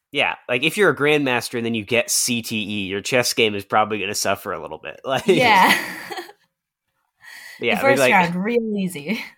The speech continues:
Speaker 1: yeah, famously, we want the most cerebral sport to, uh, be played after you've sustained head trauma multiple times. <laughs> Like, um,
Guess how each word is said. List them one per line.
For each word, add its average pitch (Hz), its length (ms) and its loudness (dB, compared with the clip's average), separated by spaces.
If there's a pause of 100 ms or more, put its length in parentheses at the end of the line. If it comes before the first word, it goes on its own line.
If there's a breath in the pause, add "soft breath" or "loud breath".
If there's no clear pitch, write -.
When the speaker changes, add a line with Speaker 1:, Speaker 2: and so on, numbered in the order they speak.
(120)
Speaker 1:
yeah, 110 200 -2
famously, 214 580 0
we 131 100 -4
want 151 300 0
the 156 80 2
most 165 400 0
cerebral 147 720 -2
sport 101 500 -8 (400)
to, 147 220 -6
uh, 131 180 0
be 139 140 -8
played 151 420 -4
after 160 360 0
you've 147 180 -8
sustained 135 580 -8
head 127 320 -6
trauma 104 400 -8
multiple 107 520 -10
times. - 680 -8
<laughs> - 40 -20
Like, 151 680 -4 (1160 soft breath)
um, 98 520 0